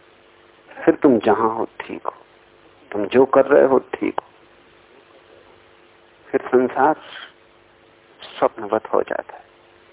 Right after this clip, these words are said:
जीवन एक अभिनय से ज्यादा नहीं रह जाता, तुम साक्षी हो जाते, तुम्हारा साक्षी तो ही शिवत्व है। अब हम सूत्रों को लें। सुख दुख बाह्य वृत्तियां हैं,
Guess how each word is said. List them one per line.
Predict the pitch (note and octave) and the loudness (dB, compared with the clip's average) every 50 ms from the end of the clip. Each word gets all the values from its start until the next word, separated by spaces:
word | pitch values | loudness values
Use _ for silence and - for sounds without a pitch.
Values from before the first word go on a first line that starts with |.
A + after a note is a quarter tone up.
| _ _ _ _ _ _ _ _ _ _ _ _ _ _ _ _ _ _ _ _ _ _ - - | _ _ _ _ _ _ _ _ _ _ _ _ _ _ _ _ _ _ _ _ _ _ -20 -18
जीवन | - - C3+ C#3+ C#3+ D#3+ E3+ F3 E3 - - _ _ _ _ _ _ _ _ _ _ _ - | -8 -2 0 2 4 4 4 4 0 -4 -10 _ _ _ _ _ _ _ _ _ _ _ -2
एक | A#2+ B2 A#2 - - - - | 0 0 0 -2 -6 -2 -2
अभिनय | - A#2 A#2+ B2+ B2+ B2 A2+ | -2 -2 0 0 0 0 0
से | A2 - - F#2+ | -2 -4 -8 -8
ज्यादा | E2+ - F#2 F2+ - G#2+ G#2+ | -4 -2 -2 -2 0 -2 -2
नहीं | G2+ G#2+ A2 | -2 -2 -4
रह | G#2+ A2 A2 | -4 -6 -8
जाता, | A2 G#2 F#2+ G2+ - - - _ _ _ _ _ _ _ _ _ _ _ _ _ _ _ _ _ - - | -8 -8 -8 -8 -10 -14 -20 _ _ _ _ _ _ _ _ _ _ _ _ _ _ _ _ _ -4 0
तुम | - D4+ D4 | 0 0 0
साक्षी | C4+ - - G2 - - - - - - - | 0 -2 -4 -4 -4 -4 -6 -10 -10 -8 -8
हो | A2+ G2 G2+ - | -6 -4 -4 -4
जाते, | - - - - - - - - _ _ _ _ _ _ _ _ _ _ _ _ _ _ _ _ _ _ _ _ _ _ _ _ _ _ _ _ _ _ _ _ _ _ _ _ _ _ _ _ _ _ _ _ _ _ _ - | -4 -6 -8 -10 -10 -14 -20 -20 _ _ _ _ _ _ _ _ _ _ _ _ _ _ _ _ _ _ _ _ _ _ _ _ _ _ _ _ _ _ _ _ _ _ _ _ _ _ _ _ _ _ _ _ _ _ _ -6
तुम्हारा | B2+ B2 B2+ B2 F#2+ G#2+ A#2+ | -4 -2 -2 -2 -2 -2 -4
साक्षी | - - - - - - - - - | -4 -4 -4 -6 -6 -8 -14 -16 -16
तो | - - - - | -14 -12 -14 -12
ही | - - C3 | -10 -10 -10
शिवत्व | - - - F#2+ - - - - - - - | -10 -8 -8 -6 -6 -6 -8 -8 -12 -14 -16
है। | - - _ _ - - - - | -16 -16 _ _ -20 -20 -8 -6
अब | - - - | -6 -4 -4
हम | A#2+ C3 E3+ F#3+ - - - | -8 -10 -10 -14 -12 -4 -2
सूत्रों | B2 - - - F2 F2 | -2 -2 -2 -4 -4 -4
को | - - D#2 | -2 -4 -4
लें। | D#2 C#2+ - - - _ _ _ _ _ _ _ _ _ _ _ _ _ _ _ _ _ _ _ _ _ _ _ _ _ _ _ _ _ _ _ _ _ _ _ _ _ _ _ _ - - - - - | -4 -4 -10 -12 -16 _ _ _ _ _ _ _ _ _ _ _ _ _ _ _ _ _ _ _ _ _ _ _ _ _ _ _ _ _ _ _ _ _ _ _ _ _ _ _ _ -10 -8 -6 0 0
सुख | - G#4+ - G#4+ - | 2 2 2 2 4
दुख | - A#3 - - - - C3+ | 4 4 4 4 -2 -2 -2
बाह्य | A#2 A2 A#2 C3 D3 E3 E3+ D#3+ D#3 | 0 4 6 6 8 6 6 4 -2
वृत्तियां | B2+ A2 A2 A2 - - - - C3+ C3+ D3 C#3+ | 0 0 0 0 0 -2 0 4 4 6 4 4
हैं, | C3+ D3+ E3+ F#3+ | 2 0 -2 -2